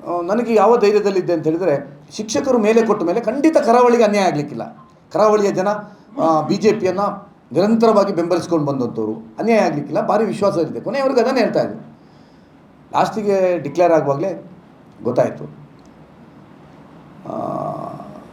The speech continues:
ಇಲ್ಲಿ ನನ್ನ ಪ್ರಶ್ನೆ, ನಾನು ಯಾಕೆ ಸ್ಪರ್ಧೆ ಮಾಡ್ತಾ ಇದ್ದೇನೆ ಅಂದರೆ ಎರಡು ಮೂರು ಕಾರಣಕ್ಕೋಸ್ಕರ.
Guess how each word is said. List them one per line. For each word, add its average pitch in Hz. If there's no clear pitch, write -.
ಇಲ್ಲಿ 185
ನನ್ನ 180
ಪ್ರಶ್ನೆ, 170
ನಾನು 147
ಯಾಕೆ 165
ಸ್ಪರ್ಧೆ 151
ಮಾಡ್ತಾ 143
ಇದ್ದೇನೆ 120
ಅಂದರೆ 147
ಎರಡು 139
ಮೂರು 156
ಕಾರಣಕ್ಕೋಸ್ಕರ. 117